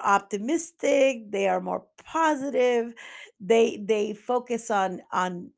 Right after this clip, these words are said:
what their, what the purpose of whatever's happening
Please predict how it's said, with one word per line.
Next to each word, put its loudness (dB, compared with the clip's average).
what -2
their, 0
what -4
the -2
purpose -8
of -4
whatever's -4
happening -10